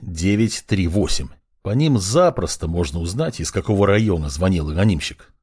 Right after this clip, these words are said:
Затаив дыхание, я вел пальцем по странице справочника. Вот девятьсот тридцать восемь. Ленинский проспект. Вот это новость.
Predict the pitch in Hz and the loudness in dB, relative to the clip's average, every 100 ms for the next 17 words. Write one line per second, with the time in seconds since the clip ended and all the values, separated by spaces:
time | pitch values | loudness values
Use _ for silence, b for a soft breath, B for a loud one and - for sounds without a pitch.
0 | _ - 95 - 147 202 120 127 - 165 | _ -8 -4 0 2 2 2 0 4 4
1 | 175 156 151 87 85 85 123 110 - 143 | 4 2 0 2 0 2 2 2 2 2
2 | 147 - 117 - - - 98 113 - - | 2 2 0 0 -4 0 2 2 -2 -6
3 | - 101 69 - 110 - - _ _ - | -4 -4 -4 -8 -14 -16 -20 _ _ -14
4 | 82 87 127 175 - - 71 76 80 - | -10 -6 2 4 2 0 -12 -8 -6 -4
5 | - 180 - 147 151 127 - 101 92 - | 0 0 0 -2 0 -4 -2 -4 -4 -8
6 | - _ _ 233 247 196 156 - 160 185 | -14 _ _ 0 2 4 2 0 -2 0
7 | 175 - 64 - - _ _ _ - 80 | 0 -2 -8 -10 -20 _ _ _ -14 -6
8 | 101 190 - 73 76 69 98 160 160 - | -2 -2 -2 -4 -4 -4 -4 -4 -8 -12